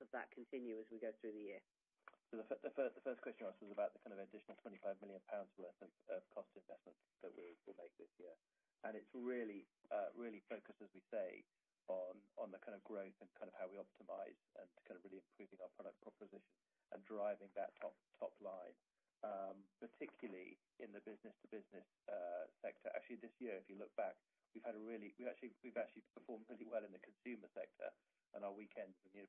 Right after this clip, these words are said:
Speaker 2: have been, uh, been busy. But we, we know that there's been headwinds in the business-to-business sector, and we want to make sure that if those headwinds continue, we're making the most of them as we possibly can. So that's where it's focused. I, I won't give you the granularity, but I'll give you kind of some of the kind of, kind of, uh, areas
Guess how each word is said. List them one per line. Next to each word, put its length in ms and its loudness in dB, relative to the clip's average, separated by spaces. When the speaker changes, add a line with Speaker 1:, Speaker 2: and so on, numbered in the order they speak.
Speaker 2:
have 160 -6
been, 480 -12
uh, 320 2
been 240 -10
busy. 240 -8
But 160 -8
we, 80 -8
we 160 -6
know 240 4
that 640 -8
there's 160 -8
been 80 -6
headwinds 400 -6
in 160 -12
the 80 -10
business-to-business 640 -10
sector, 320 -2
and 160 -2
we 160 -12
want 160 -6
to 80 -12
make 240 -6
sure 320 -2
that 240 6
if 80 -6
those 240 2
headwinds 320 2
continue, 560 2
we're 80 0
making 320 -2
the 80 -2
most 160 0
of 80 -6
them 160 -10
as 80 -16
we 240 -6
possibly 400 -4
can. 240 2
So 80 0
that's 160 6
where 160 4
it's 80 -6
focused. 400 4
I, 240 10
I 40 12
won't 200 10
give 80 6
you 80 8
the 80 4
granularity, 960 10
but 80 2
I'll 160 6
give 80 0
you 160 0
kind 160 6
of 80 -6
some 160 2
of 40 2
the 40 2
kind 160 2
of, 80 0
kind 160 4
of, 40 -6
uh, 240 12
areas 320 8